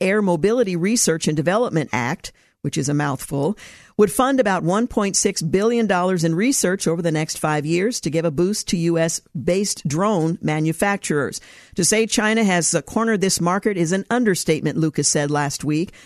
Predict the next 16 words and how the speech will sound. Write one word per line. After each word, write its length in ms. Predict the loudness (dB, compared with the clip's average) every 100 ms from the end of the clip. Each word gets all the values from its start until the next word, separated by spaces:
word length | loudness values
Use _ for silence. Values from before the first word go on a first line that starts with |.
| -8
One 300 | 0 2 2
single 380 | 2 0 2 0
company 420 | 0 0 0 0
with 160 | 2 0
extensive 560 | 0 0 0 2 0
ties 320 | 0 0 0
to 80 | -2
the 80 | -4
Chinese 480 | 0 0 0 0 -2
Communist 500 | -2 0 0 0 -2
Party 300 | -2 0 0
and 100 | -2
the 60 |
People's 360 | 0 -2 0 0
Liberation 540 | 2 2 2 2 0
Army 320 | 0 0 -2